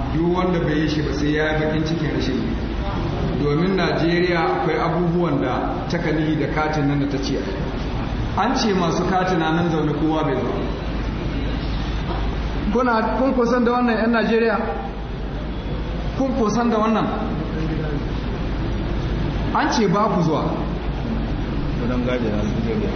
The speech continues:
Speaker 1: Suna, suna abin nan gudun gaji suna zaune sai su yi ta zama mai ce su ta-, su taso su taho su ba ku nan. Wasu wurare na ce ana ta layi. Sun ce nan gaba gaskiya sai ka wahala kamin ka samu ya maka shi. Kuma ka biya kuɗi masu yawa.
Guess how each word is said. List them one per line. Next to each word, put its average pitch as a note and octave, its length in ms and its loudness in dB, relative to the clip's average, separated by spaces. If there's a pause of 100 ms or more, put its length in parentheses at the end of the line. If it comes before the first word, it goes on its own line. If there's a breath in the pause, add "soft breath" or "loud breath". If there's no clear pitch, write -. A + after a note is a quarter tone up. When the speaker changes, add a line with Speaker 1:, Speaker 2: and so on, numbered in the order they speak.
Speaker 1:
Suna, G#3 400 2 (200)
suna G3+ 300 2
abin G3 160 2
nan F3 160 2
gudun F#3+ 240 2
gaji G3 280 2
suna E3+ 340 0
zaune D#3+ 220 2
sai G3 160 2
su E3 100 0
yi E3 80 2
ta F3+ 80 0
zama F3 240 2
mai D#3+ 220 2
ce E3+ 180 2
su E3 80 0
ta-, D#3+ 160 2 (160)
su E3 120 -2
taso F3 360 2 (180)
su F3 120 0
taho F3+ 200 2
su E3 120 0
ba D#3 100 2
ku D3 140 0
nan. - 120 -2 (1120)
Wasu C#4+ 220 2
wurare A#3+ 360 4
na A3 160 2
ce G#3 120 2
ana A3 220 2
ta F#3 120 0
layi. F3 240 2 (1800)
Sun C4+ 240 0
ce A#3 140 2
nan A#3+ 200 2
gaba G3+ 200 2
gaskiya G3+ 480 2
sai G#3 160 2
ka G#3 240 2
wahala F3 240 2
kamin E3 280 0
ka D#3 60 -2
samu D3 280 -2
ya C3 80 -2
maka B2+ 200 -4
shi. - 80 -4 (640)
Kuma A#3 240 2
ka A3 120 2
biya F#3 340 2
kuɗi G3 260 2
masu D#3+ 280 0
yawa. C#3 260 0